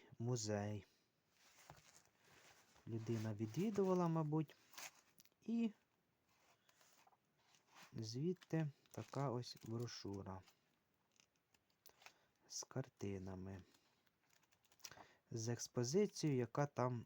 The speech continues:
була виставлена, мабуть, на той час. Це у нас, е, Харків, прапор, вісімдесят п'ятий рік. Це у нас путівник по музею. І,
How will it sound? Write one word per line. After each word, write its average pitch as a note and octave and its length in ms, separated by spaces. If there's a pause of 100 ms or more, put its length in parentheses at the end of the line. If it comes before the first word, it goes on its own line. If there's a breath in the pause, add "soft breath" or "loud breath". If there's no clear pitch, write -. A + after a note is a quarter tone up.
була A#2 420
виставлена, B2+ 800 (180)
мабуть, A#2 420
на G2+ 120
той B2 340
час. - 380
Це - 160
у F#3+ 60
нас, F3 260 (500 loud breath)
е, A2 80
Харків, A2 540
прапор, F3+ 440
вісімдесят A2 640
п'ятий A#2 440
рік. F#2 380 (1160 soft breath)
Це A3+ 120
у A3+ 40
нас G3 200
путівник A#2+ 920 (560 soft breath)
по E3 160
музею. G#2 640 (1080 loud breath)
І, C4 200